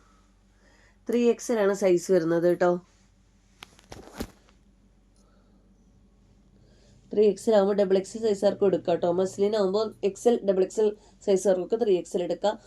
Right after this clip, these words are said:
ഷേപ്പ് ആക്കിയാലും ഒരുപാട് തൂങ്ങുന്ന പ്രശ്നമൊന്നുമില്ല കേട്ടോ. ഷോൾഡർ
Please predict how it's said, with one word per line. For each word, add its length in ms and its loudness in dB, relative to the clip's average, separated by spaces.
ഷേപ്പ് 340 -2
ആക്കിയാലും 340 2
ഒരുപാട് 320 0
തൂങ്ങുന്ന 480 -4
പ്രശ്നമൊന്നുമില്ല 540 -4
കേട്ടോ. 220 -4
ഷോൾഡർ 280 -2